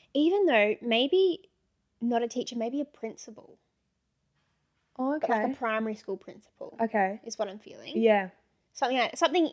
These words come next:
Speaker 1: in charge.
Speaker 2: She's in the off-, oh, maybe even, like, the receptionist, you know how, and then when you, like,
Speaker 1: Yeah.
Speaker 2: come in,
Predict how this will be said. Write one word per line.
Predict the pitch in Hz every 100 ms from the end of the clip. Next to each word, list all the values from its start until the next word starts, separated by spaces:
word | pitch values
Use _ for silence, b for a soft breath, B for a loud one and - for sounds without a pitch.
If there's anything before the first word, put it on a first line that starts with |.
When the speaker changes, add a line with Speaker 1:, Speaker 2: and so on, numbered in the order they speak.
| -
Speaker 1:
in | 285
charge. | 262 262 226 247 294
Speaker 2:
She's | - 277 262 -
in | - 262
the | 262
off-, | - 214 -
oh, | 262 269
maybe | 240 262 294
even, | 339 370
like, | 381 403
the | 254
receptionist, | 233 - 220 - 240 196 -
you | 226
know | 220
how, | 240 240 247 B B
and | 226
then | 240 240
when | 240
you, | 247
like, | -
Speaker 1:
Yeah. | 254
Speaker 2:
come | 240
in, | 226